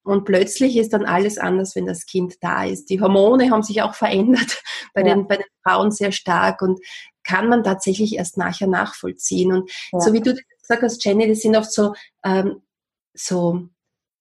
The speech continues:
Speaker 1: Labalien, glauben wir, dass
Speaker 2: Ja.
Speaker 1: es sind, oder so, so kleine Konflikte, aber im Grunde zeigen uns die genau auch auf, dass wir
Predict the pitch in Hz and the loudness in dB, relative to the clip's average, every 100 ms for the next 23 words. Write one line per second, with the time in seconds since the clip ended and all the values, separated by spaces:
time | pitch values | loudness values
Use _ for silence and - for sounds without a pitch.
0 | _ - 180 175 175 202 262 233 170 170 | _ -2 0 2 2 4 4 4 2 0
1 | 180 165 180 180 180 180 170 185 - - | 2 4 4 2 2 2 -2 -4 -10 -14
2 | - 208 175 180 175 185 175 180 175 170 | -12 -6 -2 0 0 -2 -2 -4 -2 2
3 | 170 233 233 202 196 202 202 - 202 185 | 4 4 2 -2 -2 -2 -2 -2 -2 0
4 | 185 196 208 220 220 - 190 190 190 185 | 0 2 2 2 0 0 0 0 -2 -2
5 | - 214 214 196 175 180 - 185 180 - | -2 0 2 2 2 2 2 0 0 0
6 | 170 190 202 - 175 - 185 180 175 | 2 2 -2 -6 -8 -2 2 2 0